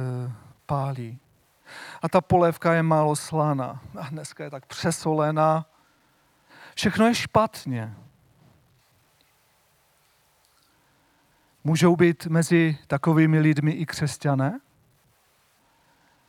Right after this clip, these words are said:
Můžou. Vyndejte si, e, zrcátka z kabelky. <laughs> Nenosíte, že? Chlapi, doufám.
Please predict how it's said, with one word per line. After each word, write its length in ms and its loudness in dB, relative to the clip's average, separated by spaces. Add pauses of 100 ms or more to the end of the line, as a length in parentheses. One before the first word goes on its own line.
(260)
Můžou. 560 0 (1600)
Vyndejte 400 -2
si, 380 -2 (880)
e, 320 -2
zrcátka 600 -2
z 80 -12
kabelky. 680 -6 (1300)
<laughs> 340 -18 (1160)
Nenosíte, 600 -8
že? 240 -12
Chlapi, 640 -14
doufám. 480 -18